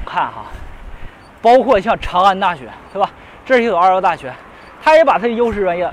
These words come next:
路桥、车辆都放到了提前批里边儿，组建了工科实验班儿，是不是也特别厉害？所以说你得咋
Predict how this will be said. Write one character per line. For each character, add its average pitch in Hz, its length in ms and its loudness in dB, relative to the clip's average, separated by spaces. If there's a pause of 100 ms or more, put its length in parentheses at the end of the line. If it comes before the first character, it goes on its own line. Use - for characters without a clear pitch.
(100)
路 269 120 -2
桥、 160 320 0 (800)
车 - 260 -2
辆 302 180 4 (720)
都 220 200 -2
放 214 240 0
到 165 80 -2
了 139 60 -2
提 139 140 -16
前 135 160 -14
批 - 120 -18
里 123 60 -14
边 110 120 -16
儿， - 160 -18 (500)
组 190 220 -6
建 254 120 2
了 226 60 0
工 220 140 -2
科 208 140 -2
实 202 120 -6
验 165 120 -2
班 131 140 -4
儿， 113 80 -8 (680)
是 - 200 -8
不 285 80 -4
是 233 100 -2
也 - 60 -4 (140)
特 196 80 -10
别 156 100 -8
厉 143 140 -10
害？ 123 80 -10 (800)
所 135 100 -14
以 - 40 -10
说 165 100 -10
你 165 60 -12
得 185 140 -10
咋 185 60 -18